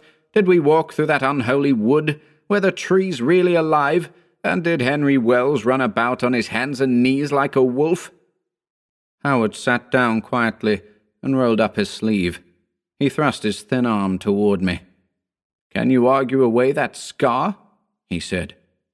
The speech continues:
"There are the marks of the beast that attacked me, the man-beast that was Henry Wells. A dream?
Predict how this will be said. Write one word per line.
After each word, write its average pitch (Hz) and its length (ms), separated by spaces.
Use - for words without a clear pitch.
"There 135 280
are 220 60
the 185 80
marks 175 400
of 117 140
the 123 80
beast 156 320
that 117 140
attacked 185 420
me, 90 160
the 135 80
man-beast 147 500
that 139 140
was 156 140
Henry 160 280
Wells. 170 420
A 127 60
dream? 190 360